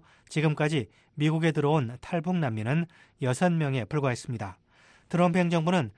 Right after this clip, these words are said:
이천십칠 년 일월 말 모든 난민 입국 프로그램을 백이십 일간 중단하는 조치를 취했습니다. 특히 트럼프 대통령은 같은 해 구월 이십오 일에 미국 입국을 금지하는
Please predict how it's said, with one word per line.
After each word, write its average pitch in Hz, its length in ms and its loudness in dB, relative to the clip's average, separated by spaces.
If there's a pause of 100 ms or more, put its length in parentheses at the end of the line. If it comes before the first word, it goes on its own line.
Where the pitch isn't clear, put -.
(160)
이천십칠 165 840 0
년 170 160 2
일월 131 240 2
말 147 240 2 (360)
모든 147 420 4
난민 151 380 2 (180)
입국 170 340 0
프로그램을 165 680 0 (320)
백이십 151 480 0
일간 143 400 0
중단하는 165 560 0
조치를 143 340 -4
취했습니다. 113 640 -6 (480)
특히 175 240 0
트럼프 175 340 0
대통령은 143 580 0 (260)
같은 151 320 0
해 127 160 0 (200)
구월 165 280 2
이십오 131 320 -2
일에 139 300 -2 (420)
미국 156 400 2
입국을 170 340 0
금지하는 139 600 0